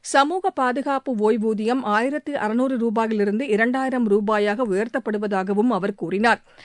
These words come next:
கேரளாவில் தீவிர வாக்காளர் பட்டியல் திருத்தப் பணிகளை மேற்கொள்வதற்காக அடுத்த மாதம் ஐந்தாம் தேதி அனைத்துக் கட்சி கூட்டத்திற்கு அழைப்பு விடுக்கப்பட்டுள்ளதாகவும் திரு பினராயி விஜயன் கூறினார்.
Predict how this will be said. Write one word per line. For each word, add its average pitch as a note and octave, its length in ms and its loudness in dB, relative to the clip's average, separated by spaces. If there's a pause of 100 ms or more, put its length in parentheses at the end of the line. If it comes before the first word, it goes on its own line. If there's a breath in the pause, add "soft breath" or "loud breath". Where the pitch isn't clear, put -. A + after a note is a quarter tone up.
(180 loud breath)
கேரளாவில் B3 560 4
தீவிர B3+ 300 -2
வாக்காளர் A3 520 -2
பட்டியல் G#3 440 -4
திருத்தப் G#3 300 -2
பணிகளை G#3 380 0
மேற்கொள்வதற்காக G3 960 -2 (240 loud breath)
அடுத்த B3 300 2
மாதம் B3 300 0
ஐந்தாம் C#4 400 -2
தேதி C4 460 -2
அனைத்துக் B3+ 420 -4
கட்சி B3+ 260 -4
கூட்டத்திற்கு A#3 640 -2
அழைப்பு A#3 380 -2
விடுக்கப்பட்டுள்ளதாகவும் G#3+ 1000 -2
திரு G3+ 200 -2
பினராயி A#3 460 -2
விஜயன் F#3+ 420 -2
கூறினார். G3+ 500 0